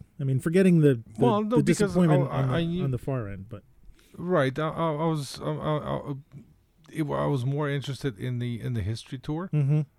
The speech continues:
Speaker 2: essentially. So I was, I was paying for that. So I, I, I knew what I was paying for.
Speaker 1: So you gotta, yeah,
Speaker 2: Like,
Speaker 1: you
Speaker 2: if
Speaker 1: got
Speaker 2: it
Speaker 1: something
Speaker 2: was
Speaker 1: out of it, yeah.
Speaker 2: Yes, I mean, if it was a hundred bucks, then I'll be going, "Yeah, I don't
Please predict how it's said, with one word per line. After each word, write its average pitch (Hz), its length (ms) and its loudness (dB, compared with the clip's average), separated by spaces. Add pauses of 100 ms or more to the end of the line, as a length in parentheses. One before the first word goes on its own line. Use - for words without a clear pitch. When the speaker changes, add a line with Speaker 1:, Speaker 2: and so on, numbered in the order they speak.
(120)
Speaker 2:
essentially. 147 480 -6
So 156 220 -2
I 156 40 0
was, 151 260 0
I - 100 -6
was 156 180 -2
paying 143 240 0
for - 140 -8
that. 104 220 -2
So 123 140 -4
I, 120 280 -2
I, 123 160 -4
I 139 40 0
knew 143 240 0
what 131 160 -2
I 120 60 -2
was 113 140 -4
paying 95 280 -4
for. - 240 -18
Speaker 1:
So - 80 0
you 147 100 2
gotta, 139 320 2
yeah, 151 160 0
Speaker 2:
Like, 123 200 0
Speaker 1:
you 139 80 2
Speaker 2:
if 131 40 -4
Speaker 1:
got 147 60 0
Speaker 2:
it 156 60 2
Speaker 1:
something 147 80 2
Speaker 2:
was 127 240 2
Speaker 1:
out 113 120 -4
of 101 80 -8
it, 104 100 -14
yeah. 117 160 -10 (880)
Speaker 2:
Yes, 113 260 -2
I 131 40 -2
mean, 160 200 0
if 139 100 -2
it 160 40 -4
was 160 180 -2
a 139 60 0
hundred 147 260 0
bucks, 127 300 -4
then 131 100 -4
I'll 135 140 -2
be 120 100 -6
going, - 240 -10 (180)
"Yeah, - 480 -10
I 156 240 -6
don't 139 320 -4